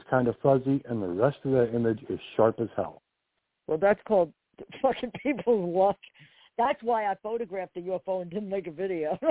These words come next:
Speaker 2: So, you
Speaker 1: Even,
Speaker 2: know what I'm saying?
Speaker 1: well,
Speaker 2: Yeah.
Speaker 1: even in still photos I see, that I've seen,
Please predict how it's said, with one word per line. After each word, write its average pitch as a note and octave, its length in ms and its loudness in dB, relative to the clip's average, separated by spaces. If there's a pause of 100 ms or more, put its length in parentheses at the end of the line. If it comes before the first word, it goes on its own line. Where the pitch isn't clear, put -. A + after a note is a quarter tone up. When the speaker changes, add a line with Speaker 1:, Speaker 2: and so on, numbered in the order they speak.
(1160)
Speaker 2:
So, G#3+ 140 4
you F#3 240 0
Speaker 1:
Even, F#3 60 8
Speaker 2:
know G#3 80 8
what G#3 120 4
I'm F#3+ 160 -4
saying? E3 160 -2
Speaker 1:
well, F3+ 220 2 (260)
Speaker 2:
Yeah. G3 240 -4
Speaker 1:
even G3 220 4
in F3 120 6 (100)
still F3+ 280 4
photos E3+ 400 4
I G#2+ 120 0 (120)
see, G#2+ 320 -4 (420)
that A#2 140 0
I've G#2+ 140 0 (100)
seen, F#2+ 320 -2